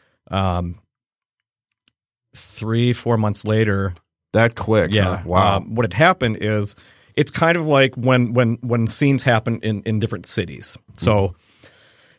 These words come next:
Speaker 1: You know, what, ninety-one, ninety-two, of course, with Nirvana and all the grunge bands and,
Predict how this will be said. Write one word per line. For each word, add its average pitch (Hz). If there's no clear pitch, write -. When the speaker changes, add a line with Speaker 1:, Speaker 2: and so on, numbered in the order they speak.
Speaker 1:
You 104
know, 98
what, 98
ninety-one, 110
ninety-two, 110
of 107
course, 104
with 104
Nirvana 98
and 98
all 92
the 92
grunge 98
bands 92
and, 87